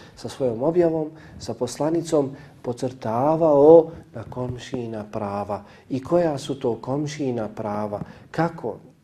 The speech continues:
je o njima govorio Allahov poslanik, alihi salatu wa salam, i zasigurno on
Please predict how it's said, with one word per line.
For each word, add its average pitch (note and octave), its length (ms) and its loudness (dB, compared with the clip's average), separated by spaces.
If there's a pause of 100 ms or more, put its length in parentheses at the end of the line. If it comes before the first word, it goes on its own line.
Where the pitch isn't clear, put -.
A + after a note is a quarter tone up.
(120)
je B2+ 140 -2
o B2 100 0
njima C3+ 360 0
govorio C#3 560 0
Allahov C3 500 0
poslanik, C#3 480 -2
alihi B2+ 340 -2
salatu C3 520 -2
wa A2+ 80 -4
salam, C#3 400 0
i A2+ 60 -10
zasigurno C3 720 -4
on C3 280 -4